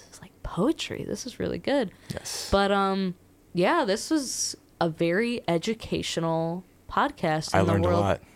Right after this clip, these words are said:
Speaker 1: I learned a lot, too. I appreciate you keeping my wits sharp and bringing, bringing something to the table. But that's all the time we have for today.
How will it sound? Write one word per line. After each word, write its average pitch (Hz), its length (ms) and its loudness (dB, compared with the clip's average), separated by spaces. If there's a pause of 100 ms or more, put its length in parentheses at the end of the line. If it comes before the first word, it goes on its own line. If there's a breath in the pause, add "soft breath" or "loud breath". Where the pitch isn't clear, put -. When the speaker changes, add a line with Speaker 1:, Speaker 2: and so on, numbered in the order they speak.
(140)
Speaker 1:
I 180 200 2
learned 254 220 -2
a 262 60 0
lot, 254 320 0
too. 302 320 0
I 160 140 0
appreciate 202 800 -2
you 185 420 0 (500 soft breath)
keeping 226 360 0
my 196 200 0
wits 185 380 -2
sharp 247 500 0 (240)
and 185 480 0 (240)
bringing, 202 580 0 (220)
bringing 196 240 0
something 196 400 -2
to - 100 -10
the 180 140 0
table. 196 500 2
But 180 360 0 (400 loud breath)
that's 220 180 -2
all 254 120 4
the 247 80 0
time 247 300 0
we 233 140 0
have 233 200 2
for 240 140 -2
today. 226 640 0